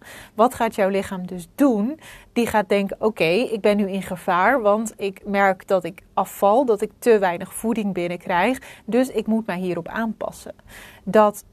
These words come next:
eh, kan op basis van hormonen. Er zijn heel veel onderzoeken gedaan, ik heb hier ook vaker over gepraat, dat mensen die heel veel gedieet hebben, zelfs jaren later nog,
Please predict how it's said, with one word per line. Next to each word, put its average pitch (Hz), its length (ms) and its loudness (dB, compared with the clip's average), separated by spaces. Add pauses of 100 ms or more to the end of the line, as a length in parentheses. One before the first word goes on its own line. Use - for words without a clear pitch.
eh, 214 120 -6 (300)
kan 247 240 2
op 202 160 0
basis 196 300 -4
van 190 180 -8
hormonen. 202 580 -2
Er 220 60 -2
zijn 196 200 -2
heel 202 180 0
veel 233 140 -2
onderzoeken 226 480 -4
gedaan, 208 260 -4
ik 208 140 -14
heb 190 160 -12
hier 190 240 -6 (180)
ook 208 160 -6
vaker 208 380 -2
over 220 260 -2
gepraat, 214 480 -4 (400)
dat 196 200 4
mensen 226 360 -2
die 202 120 -4
heel 208 200 4
veel 262 200 -2
gedieet 202 560 -2
hebben, 233 260 -6
zelfs 190 420 -2
jaren 220 520 2
later 214 580 0
nog, 226 400 -4